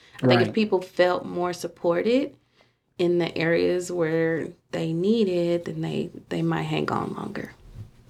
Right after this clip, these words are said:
Speaker 2: Okay. Wow. That was, that was great. Thank you for coming on.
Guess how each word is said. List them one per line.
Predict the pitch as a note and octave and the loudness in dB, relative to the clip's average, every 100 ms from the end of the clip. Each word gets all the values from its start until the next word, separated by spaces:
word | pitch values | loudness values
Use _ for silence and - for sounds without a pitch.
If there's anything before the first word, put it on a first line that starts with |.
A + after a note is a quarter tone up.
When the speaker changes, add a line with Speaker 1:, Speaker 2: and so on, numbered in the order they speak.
| - _ _ _ _ _ _ - | -20 _ _ _ _ _ _ -4
Speaker 2:
Okay. | B2+ - E3+ D3 | -2 2 4 4
Wow. | G#2 A2 C3+ B2+ | 2 2 4 6
That | B2 | 4
was, | C#3+ - - - - _ _ _ _ _ | 2 0 -8 -14 -20 _ _ _ _ _
that | - | 4
was | E3 C#3 | 6 6
great. | C3+ C3 A#2 - _ _ - | 6 6 6 2 _ _ 2
Thank | C#3 C3+ | 4 6
you | C3+ | 4
for | C#3 | 4
coming | C#3+ C#3+ | 4 6
on. | C#3 D3 E3 D#3+ | 6 6 2 -2